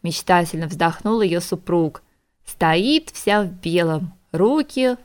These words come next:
в кровь по локоть, фартук заляпан.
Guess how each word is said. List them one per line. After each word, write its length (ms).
в 60
кровь 360
по 120
локоть, 600
фартук 520
заляпан. 840